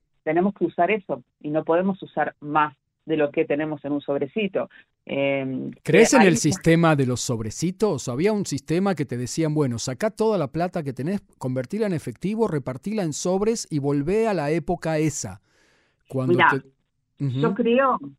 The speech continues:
Speaker 1: yo creo que cada uno tiene que, eh, encontrar el sistema que le funciona. Hay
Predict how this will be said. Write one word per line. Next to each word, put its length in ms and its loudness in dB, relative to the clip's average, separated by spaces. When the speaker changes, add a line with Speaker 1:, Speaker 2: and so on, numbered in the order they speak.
Speaker 1:
yo 80 -4
creo 180 -2
que 140 -2
cada 300 4
uno 240 0
tiene 240 -4
que, 360 0
eh, 260 -4
encontrar 440 -2
el 80 0
sistema 360 -6
que 100 -2
le 80 -2
funciona. 480 -4
Hay 200 4